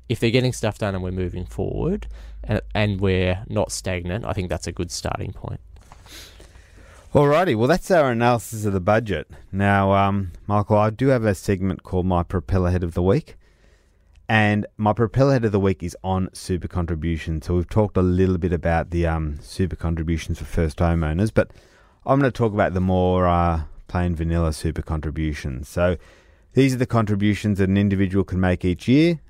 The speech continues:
Speaker 2: uh, tax deductible. You know, if you're, um, an employee, you instruct your employer to make these contributions. If you're self-employed, you can make the contributions yourself and claim a deduction.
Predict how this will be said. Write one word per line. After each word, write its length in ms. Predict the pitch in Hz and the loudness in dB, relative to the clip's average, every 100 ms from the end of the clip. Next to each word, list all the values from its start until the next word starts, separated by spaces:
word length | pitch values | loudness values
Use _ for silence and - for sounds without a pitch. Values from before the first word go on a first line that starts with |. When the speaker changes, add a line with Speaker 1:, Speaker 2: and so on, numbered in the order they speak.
| - | -6
Speaker 2:
uh, 280 | 85 82 80 | -2 -2 -2
tax 320 | 101 - - | -4 -4 0
deductible. 540 | 98 107 135 135 135 110 - - | 0 0 0 2 0 -4 -16 -18
You 80 | - | -10
know, 80 | 71 | -6
if 240 | 76 - | -6 -4
you're, 180 | 90 82 | -2 0
um, 220 | 78 76 - - - _ _ _ - | 0 -4 -8 -18 -20 _ _ _ -6
an 100 | 90 | -4
employee, 460 | 80 - 87 98 104 | -2 0 2 2 2
you 220 | 90 85 | 2 0
instruct 440 | 80 - 87 - | -4 -4 -4 -2
your 80 | 87 | -4
employer 360 | 80 - 95 95 | -4 0 2 2
to 60 | |
make 220 | 90 87 | 2 -2
these 160 | - 85 | -2 -4
contributions. 880 | - 90 87 87 95 87 101 95 85 | -2 -2 0 0 0 0 0 0 -2
If 100 | - | -6
you're 80 | |
self-employed, 640 | 71 92 85 87 80 87 85 | -4 -2 -2 -2 -2 -2 0
you 120 | 80 | -2
can 280 | 85 73 69 | -2 -4 -4
make 200 | 62 80 | -6 -8
the 60 | - | -8
contributions 600 | - 80 73 78 76 76 | -6 -6 -4 -4 -4 -6
yourself 320 | 73 95 98 | -2 -2 -2
and 80 | 87 | -2
claim 220 | - 90 87 | 0 0 2
a 20 | |
deduction. 520 | 87 90 - 127 120 | 0 -2 -2 -2 -2